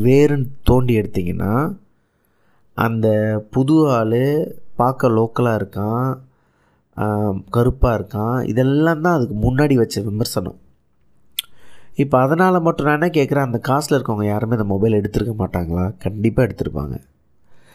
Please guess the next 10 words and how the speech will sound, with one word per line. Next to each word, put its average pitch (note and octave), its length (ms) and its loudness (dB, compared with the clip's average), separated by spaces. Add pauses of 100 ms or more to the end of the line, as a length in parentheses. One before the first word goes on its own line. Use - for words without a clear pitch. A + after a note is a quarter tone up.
(580)
இதுக்கு D3 340 2
ஒரு C#3 220 2
பிரைம் D3 280 2
எக்ஸாம்பிள் C#3 500 2
எங்க A2+ 240 2
லைஃப்லயே C3 440 2
இருக்கு. B2+ 420 0
எங்களுக்கு G2+ 320 0
ரொம்ப B2 280 0
வேண்டப்பட்ட A#2+ 560 0